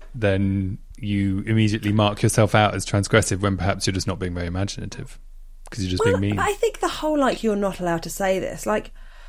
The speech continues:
Speaker 2: God, like, people have been doing, you know, <sighs> rape gags, like, brutal, like, horrid, horrid material f-,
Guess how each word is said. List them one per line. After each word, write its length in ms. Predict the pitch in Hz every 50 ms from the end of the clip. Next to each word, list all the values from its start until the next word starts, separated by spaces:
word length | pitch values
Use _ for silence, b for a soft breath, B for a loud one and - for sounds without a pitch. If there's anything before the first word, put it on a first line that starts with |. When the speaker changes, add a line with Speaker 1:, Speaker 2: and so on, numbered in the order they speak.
| b b b b -
Speaker 2:
God, 340 | - 170 156 143 120 117 -
like, 260 | - 190 - - -
people 300 | - - 311 311 - -
have 100 | 294 226
been 200 | - 202 185 170
doing, 540 | 165 185 170 156 147 143 135 127 143 131 - -
you 120 | - 196 185
know, 240 | 151 110 101 - - - - - -
<sighs> 280 | - - - - -
rape 460 | - 170 160 170 170 190 - - - -
gags, 720 | 185 180 175 175 175 175 170 165 - - - - - - B B B B B B B 104 - -
like, 440 | 151 156 147 143 127 - - - - - - - 196 - - - - - - - - -
brutal, 600 | - 202 208 208 208 202 - - 214 220 190 180 -
like, 220 | 175 180 - - -
horrid, 920 | - - - - - - - 220 247 247 233 233 220 185 160 147 139 - - -
horrid 760 | - - - - - - 220 240 254 247 220 175 139 147 -
material 540 | 165 160 - - 180 151 143 127 120 110 113
f-, 180 | 139 - -